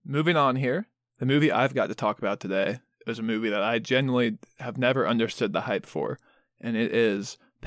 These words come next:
Paranormal Activity. Um, this is a movie that stars Katie Featherston and, uh, Michael Sloat.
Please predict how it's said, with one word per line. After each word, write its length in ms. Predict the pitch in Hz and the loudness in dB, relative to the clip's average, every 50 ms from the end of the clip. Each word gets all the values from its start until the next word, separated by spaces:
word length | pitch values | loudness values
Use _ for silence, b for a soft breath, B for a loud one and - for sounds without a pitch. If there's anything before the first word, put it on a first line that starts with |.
| - | 0
Paranormal 640 | 127 127 139 143 131 120 117 127 135 139 139 131 - | 2 2 2 2 2 0 0 2 2 2 2 2 0
Activity. 720 | - 117 - - - - - 127 123 104 - 55 - 120 - _ _ _ _ _ _ _ _ - | -2 -4 -6 -6 -6 -4 -2 -2 0 -2 -2 -4 -6 -8 -12 _ _ _ _ _ _ _ _ -2
Um, 220 | 120 117 113 113 | 0 0 2 2
this 160 | 131 156 - | 2 2 2
is 100 | 180 160 | 0 0
a 40 | 147 | 0
movie 280 | 147 143 147 143 147 143 | 2 2 2 2 2 4
that 180 | 123 113 95 | 2 2 0
stars 540 | - - 139 135 131 127 131 127 131 - - b b b b b b b | 0 2 4 4 6 6 4 2 0 -2 -6 b b b b b b b
Katie 340 | - 151 151 147 143 143 135 | 0 2 2 4 4 4 4
Featherston 640 | - - 151 147 151 143 - - 151 147 147 143 | 4 4 2 4 4 2 0 0 0 2 2 2
and, 360 | - 117 123 120 113 113 110 - | 2 0 0 0 0 -2 -2 -2
uh, 160 | 117 113 107 | -2 -2 0
Michael 360 | 104 107 110 110 120 - 117 113 | 0 0 0 0 0 -2 -4 -6
Sloat. 460 | - - - 107 117 143 - - | -6 -4 -2 0 0 0 0 -2